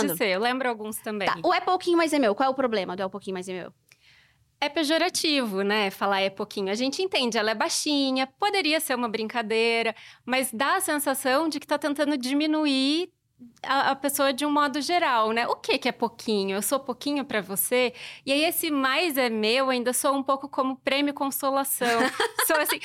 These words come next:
Speaker 1: "Olha, não é bom o suficiente, mas pelo menos é o que eu tenho. Eu
Speaker 2: Pelo menos
Speaker 1: poder-,
Speaker 2: eu tenho isso, né?"
Speaker 1: poderia não ter nada, eu tenho esse pouquinho aqui.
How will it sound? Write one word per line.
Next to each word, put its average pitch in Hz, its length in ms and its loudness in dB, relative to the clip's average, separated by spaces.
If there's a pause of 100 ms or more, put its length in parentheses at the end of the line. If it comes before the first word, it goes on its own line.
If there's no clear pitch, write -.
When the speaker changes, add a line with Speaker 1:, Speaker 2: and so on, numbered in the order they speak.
(180)
Speaker 1:
"Olha, 403 320 2 (220)
não 571 240 2
é 370 60 -8
bom 403 240 4
o - 40 2
suficiente, 311 840 0
mas 392 180 2
pelo 403 240 2
menos 392 300 2
é 370 80 4
o 381 60 -4
que 403 80 -2
eu 392 60 0
tenho. 349 420 2
Eu 262 100 4
Speaker 2:
Pelo 403 160 2
menos 359 160 2
Speaker 1:
poder-, - 20 -6 (120)
Speaker 2:
eu 494 60 -16
tenho 480 120 -6
isso, 427 180 -10
né?" 392 60 -6
Speaker 1:
poderia 403 320 2
não 403 100 -2
ter 392 140 0
nada, 359 560 2
eu 403 80 2
tenho 403 220 0
esse 415 180 -2
pouquinho 427 540 2
aqui. 349 440 2